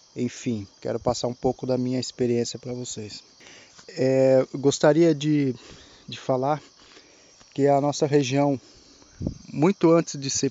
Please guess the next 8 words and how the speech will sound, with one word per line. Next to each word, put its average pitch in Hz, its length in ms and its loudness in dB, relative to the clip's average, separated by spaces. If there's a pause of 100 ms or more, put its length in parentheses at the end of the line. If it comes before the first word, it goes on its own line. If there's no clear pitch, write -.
(120)
parque, 156 460 -2 (960)
era 131 300 2
uma 143 200 0
região 143 420 4
que 151 100 -2
era 147 100 4
muito 165 300 -2
visada, 160 760 -2